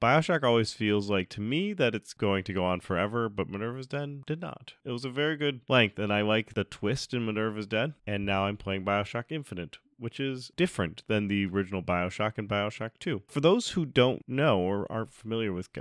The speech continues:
BioShock Infinite, it takes place in the opposite location that BioShock takes place in.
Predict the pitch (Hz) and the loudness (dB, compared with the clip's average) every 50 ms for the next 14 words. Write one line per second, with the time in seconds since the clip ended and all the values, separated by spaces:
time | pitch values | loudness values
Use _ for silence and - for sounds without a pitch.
0 | - - 92 90 87 87 - - 85 85 85 - 85 90 85 - - 95 110 120 | -8 -4 -2 -2 -2 -2 -4 -6 -6 -6 -6 -8 -10 -10 -10 -10 -8 -6 -6 -6
1 | - - - - - 127 135 - 135 127 113 - - - 98 95 - - 95 90 | -6 -8 -12 -4 -4 -2 0 0 0 0 0 -2 0 0 2 2 2 0 -4 -4
2 | 95 - - - - 131 151 - - 110 - - 80 71 80 82 80 - - 87 | -4 -6 -8 -4 -2 -2 0 0 0 -2 -2 -2 -4 -2 -2 -2 -2 -4 -4 -6
3 | 78 82 - - 113 120 127 123 123 - 117 113 - 101 95 92 92 98 - - | -6 -6 -6 -8 -8 -10 -10 -10 -4 -2 -2 -2 0 2 2 2 2 2 -2 -2
4 | - 95 90 92 101 - - - - - 80 76 - - - - - 69 71 - | -2 0 0 0 -2 -4 -10 -16 -12 -10 -10 -10 -10 -14 -14 -12 -10 -10 -10 -12
5 | - - 90 90 | -14 -14 -14 -14